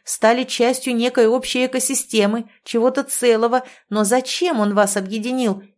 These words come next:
Из любви к искусству, красоте, гармонии? Профессор явно выходил из себя. «Вы верно заметили», ответил представитель группы испытуемых.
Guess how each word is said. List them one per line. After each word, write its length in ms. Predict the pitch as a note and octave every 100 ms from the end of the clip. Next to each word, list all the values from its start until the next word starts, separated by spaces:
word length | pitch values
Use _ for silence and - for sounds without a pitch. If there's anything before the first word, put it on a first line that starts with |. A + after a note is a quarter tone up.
| _
Из 240 | G#3 G#3 G3
любви 320 | A3+ G3 A3+
к 100 | A3
искусству, 680 | G#3 - G#3+ D4 D#4 D#4 G#3
красоте, 960 | - - G#3+ G#3 A3 G#3+ A3 C#4+ D#4+ -
гармонии? 960 | G3 G#3+ A3 A3 B3+ F#4+ F#4 A#3+ F#3+ - _ _ _
Профессор 540 | F3+ - G#3 G3+ G3
явно 400 | F3 G#3 A3+ A3+
выходил 500 | G#3 G#3+ G3+ G3 G#3
из 180 | G3+ -
себя. 380 | G#3 F3+ E3+ - _ _ _ _
«Вы 320 | F#3+ G#3 D#4+ D4+
верно 460 | A#3+ A#3 A3+ A#3+
заметили», 840 | A3 A#3+ A#3 A#3 A#3 A#3 A3+ A3 _ _ _
ответил 480 | F3+ F#3 G3+ G3+ G3
представитель 760 | F#3+ G3 - G3 G3 G3 F#3+
группы 360 | F#3 G3 G3 G3
испытуемых. 800 | F#3+ G3 G3 F#3+ F#3 F#3 -